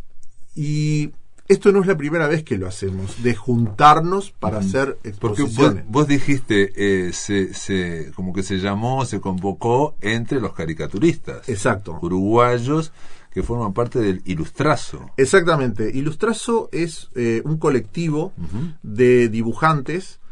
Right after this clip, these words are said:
Speaker 1: La gran mayoría, eh, somos caricaturistas, pero también tenemos otros que tienen otras, eh, otras disciplinas.
Speaker 2: Ujú.
Speaker 1: Eh, entonces, eh, casi siempre estamos, tenemos un grupo de WhatsApp.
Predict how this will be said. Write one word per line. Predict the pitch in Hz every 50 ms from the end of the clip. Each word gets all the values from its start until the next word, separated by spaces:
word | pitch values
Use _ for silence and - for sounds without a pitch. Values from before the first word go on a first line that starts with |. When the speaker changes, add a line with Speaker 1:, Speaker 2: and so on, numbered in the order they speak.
| - - - - -
Speaker 1:
La | - - 120 117 110 110
gran | 123 135 143 151 156 151
mayoría, | 139 131 123 - - 123 120 127 143 170 160 143 127 110 101 92 - - -
eh, | - 104 98 98 95 92 95
somos | - - 127 127 127 117 101
caricaturistas, | 101 104 101 101 95 101 95 92 104 131 156 160 156 - 131 -
pero | - 117 113 117 104
también | 104 120 117 127 143 170 190 196 190 170 147 123 117 104 98
tenemos | - 113 113 117 135 143 151 156 165 175 160 - - - - - - -
otros | - 127 135 135 - 165 156
que | - - 127 120
tienen | 101 101 107 123 131 135 147 147 135 117
otras, | - 120 117 - 131 - 101 98 98 - - - - - 104 101
eh, | 98 92 90 85
otras | - 98 127 127 135 113 101
disciplinas. | 101 95 - 107 92 101 120 127 139 131 113 101 120 156 190
Speaker 2:
Ujú. | 185 - - - - - - - - -
Speaker 1:
Eh, | - 95 104 104 101 95 - - - - - -
entonces, | - 131 120 165 160 160 165 135 - - -
eh, | - 117 113 104 101 101 95 104 98 95 92 90 90 87 87 - - - - - - - - - - - - - - -
casi | - 127 123 - 143
siempre | - - 160 165 175 160 180 170 170 - 127
estamos, | 117 101 - 165 160 156 135 -
tenemos | - 131 135 147 147 139 - -
un | 127 120 117
grupo | 123 131 123 - 123 117
de | 113
WhatsApp. | 110 107 104 98 - - 175 202 - -